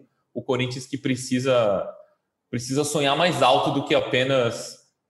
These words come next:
fazer esse papel aí de figurante de meio de tabela do Campeonato Brasileiro. É pouco pro Corinthians.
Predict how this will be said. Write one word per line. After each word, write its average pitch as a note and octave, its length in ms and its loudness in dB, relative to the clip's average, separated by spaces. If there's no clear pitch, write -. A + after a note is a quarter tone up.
fazer A2+ 280 2
esse A#2+ 160 -6
papel A#2 400 4
aí A#2 80 2
de A#2 100 -4
figurante A2+ 600 -2
de A2 100 -8
meio A2 300 0
de - 140 -14
tabela G#2+ 360 2
do G#2+ 140 -6
Campeonato G#2+ 360 -4
Brasileiro. G#2+ 460 -2
É G2+ 80 2
pouco B2 400 0
pro C3+ 100 -6
Corinthians. G2 480 -6